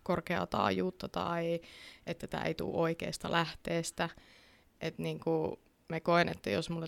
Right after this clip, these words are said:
tulee joku viesti, niin se on tarkoitettu sit mulle ja mä voin sitten sen tavallaan kertoa eteenpäin. Ja hyvin, hyvin samoilla linjoilla Kuparin kanssa tosta, että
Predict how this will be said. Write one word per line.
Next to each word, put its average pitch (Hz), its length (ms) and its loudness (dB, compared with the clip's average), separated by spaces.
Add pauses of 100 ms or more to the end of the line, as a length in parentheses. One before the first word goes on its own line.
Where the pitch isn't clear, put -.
tulee 180 260 6
joku 165 280 0
viesti, 160 380 -2
niin 160 140 -2
se 160 160 0
on 165 100 0
tarkoitettu 190 560 0
sit - 180 -4
mulle 165 360 0 (480)
ja 156 240 -2 (360)
mä 165 260 -4
voin 190 200 -2
sitten - 300 -6
sen - 300 -2 (200)
tavallaan 196 440 0
kertoa - 480 -2
eteenpäin. 196 680 -2 (760)
Ja 160 220 -2 (380)
hyvin, 170 420 0 (120)
hyvin 196 320 2
samoilla 190 400 6
linjoilla 165 440 2
Kuparin 175 500 0
kanssa 190 340 0 (100)
tosta, - 360 2
että - 400 0